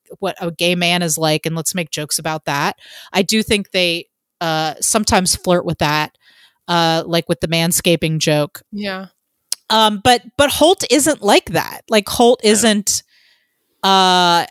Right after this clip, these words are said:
Speaker 1: Holt isn't your stereo-, isn't a stereoty-, isn't a gay stereotype. At least I don't, I don't, I'm not, I, you know, like, as a, a, a s-, a s-, a straight white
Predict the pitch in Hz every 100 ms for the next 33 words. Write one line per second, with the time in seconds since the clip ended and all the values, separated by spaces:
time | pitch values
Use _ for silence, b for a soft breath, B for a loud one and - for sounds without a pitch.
0 | - - 233 214 - 208 202 196 - _
1 | 185 180 175 170 - _ - - - 208
2 | 202 196 190 196 214 208 247 226 - 202
3 | 202 190 - 202 208 220 220 196 180 214
4 | 185 180 175 - 185 208 - 175 165 160
5 | 160 - 190 208 196 - B B B 247
6 | 302 254 - _ - 156 - 196 208 -
7 | 220 214 196 185 - 208 208 208 175 160
8 | - - 131 185 175 - 117 175 - -
9 | - 170 - - 180 165 160 170 - 202
10 | 190 180 170 175